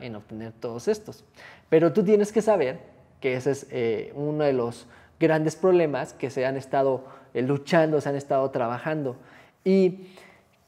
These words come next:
que para trabajar con curvatura real, eh, ¿cuál sería esa necesidad, ese problema, esa exigencia de tener un método matemático que me explique una curvatura real? Bueno,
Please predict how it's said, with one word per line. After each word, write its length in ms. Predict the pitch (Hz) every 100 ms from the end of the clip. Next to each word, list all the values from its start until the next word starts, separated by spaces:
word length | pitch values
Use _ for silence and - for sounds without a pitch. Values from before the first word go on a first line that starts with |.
| _ -
que 140 | 180
para 420 | 180 208 190 180 185
trabajar 560 | 196 196 190 254 277
con 180 | 294 285
curvatura 640 | 226 180 151 - 190 202 190
real, 520 | 170 147 143 143 202 - _ _ _ _ _ _ _ _ 160
eh, 200 | 165 156
¿cuál 220 | 220 220
sería 460 | 247 240 220 208 208
esa 200 | 202 220
necesidad, 840 | 190 - - - 131 143 151 165
ese 200 | 170 208
problema, 640 | 208 147 123 131 143 143
esa 260 | 147 170 139 - - -
exigencia 840 | 139 - 180 - 175 196 175 160
de 80 | 135
tener 400 | 127 139 156 160 175
un 160 | 170
método 320 | 180 175 180
matemático 600 | 156 123 127 131 165 160
que 120 | - 123
me 60 |
explique 380 | 120 - 160 165
una 200 | 160 147
curvatura 500 | - 123 123 151 147
real? 300 | 127 120 120 - _ - - - -
Bueno, 320 | 160 247